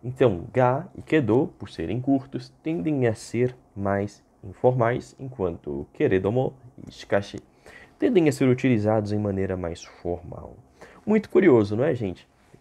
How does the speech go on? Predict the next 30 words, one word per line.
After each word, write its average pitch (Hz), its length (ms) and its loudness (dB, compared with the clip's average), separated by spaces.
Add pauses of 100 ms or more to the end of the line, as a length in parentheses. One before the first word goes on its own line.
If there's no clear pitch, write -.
Então, 180 560 2 (140)
é 254 80 0
isso. 160 320 2
Espero 131 380 6
que 131 60 -6
tenham 147 120 2
gostado. 131 540 0
Não 123 80 0
se 110 140 -10
esqueça 101 260 -10
de 101 80 -6
jogar 104 360 0
o 90 280 2
like 110 260 6
no 147 140 0
vídeo. 131 340 0
Caso 165 280 4
você 156 60 -8
tenha 170 120 -2
caído 156 180 2
aqui - 80 -8
de 151 120 -10
paraquedas, 151 540 -2
se - 100 -6
inscreve 151 400 2
no 147 60 0
canal, 147 380 0 (240)
ativa 135 480 0
o 123 40 2
sininho 127 400 0